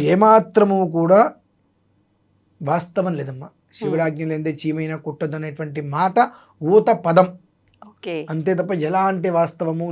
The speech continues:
Speaker 1: లేదు.
Speaker 2: Hmm.
Speaker 1: అదే నిజమైతే కనుక ఒక్కొక్కడు కుక్కిన పెన్ లాగా పడి ఉండేవాడు ఇవాళ ఖచ్చితంగా.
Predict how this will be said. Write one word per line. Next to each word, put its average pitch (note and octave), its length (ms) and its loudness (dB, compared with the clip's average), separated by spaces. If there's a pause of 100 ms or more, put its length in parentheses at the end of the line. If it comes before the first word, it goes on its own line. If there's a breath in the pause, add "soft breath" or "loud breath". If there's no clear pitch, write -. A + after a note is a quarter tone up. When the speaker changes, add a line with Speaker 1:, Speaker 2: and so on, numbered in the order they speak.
Speaker 1:
లేదు. D3 240 0 (280 loud breath)
Speaker 2:
Hmm. G3 160 -6
Speaker 1:
అదే F#3+ 400 4 (120)
నిజమైతే G3 480 4
కనుక E3 260 -4 (680)
ఒక్కొక్కడు F#3+ 340 0
కుక్కిన F#3 360 0
పెన్ F#3 140 0
లాగా E3+ 80 2
పడి D#3+ 140 0
ఉండేవాడు C#3 260 -4
ఇవాళ C3+ 200 -10 (840)
ఖచ్చితంగా. C#3 480 -10